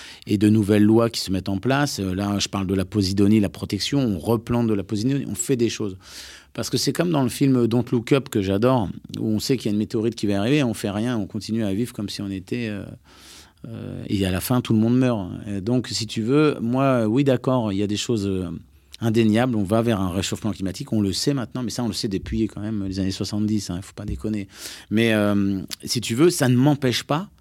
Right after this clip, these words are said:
même si je sais qu'il y a cette épée Damoclès, de continuer à me battre pour faire des choses, et surtout que maintenant, on a de la data, c'est-à-dire que la restauration écologique marine, comme toute la restauration écologique, euh, d'ailleurs,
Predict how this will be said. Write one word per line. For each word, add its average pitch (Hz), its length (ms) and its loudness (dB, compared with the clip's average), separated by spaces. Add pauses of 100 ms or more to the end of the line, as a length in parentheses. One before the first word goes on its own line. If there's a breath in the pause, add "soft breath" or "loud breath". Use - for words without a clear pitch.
(180 soft breath)
même 127 200 2
si 117 180 -2
je 117 80 2
sais - 180 0
qu'il - 80 -4
y - 40 -2
a - 20 -4
cette - 220 -4
épée 113 180 2
Damoclès, 110 680 -2
de 110 240 4
continuer 151 680 2 (340 soft breath)
à 120 80 -4
me 123 160 2
battre 131 400 -4 (340 soft breath)
pour 170 160 -8
faire 147 160 0
des 123 100 0
choses, 175 280 -2
et 139 60 -4
surtout 143 340 -6
que 156 80 -4
maintenant, 127 360 -2
on 135 100 2
a 123 60 4
de 117 120 2
la 110 140 4
data, 120 420 0
c'est-à-dire 101 400 -6
que 107 100 -4
la 101 120 0
restauration 117 580 -2
écologique 101 380 -4
marine, 113 400 -6 (420 loud breath)
comme 160 320 2
toute - 240 -8
la 123 100 2
restauration 110 420 0
écologique, 104 500 2
euh, 92 100 0
d'ailleurs, 113 380 -2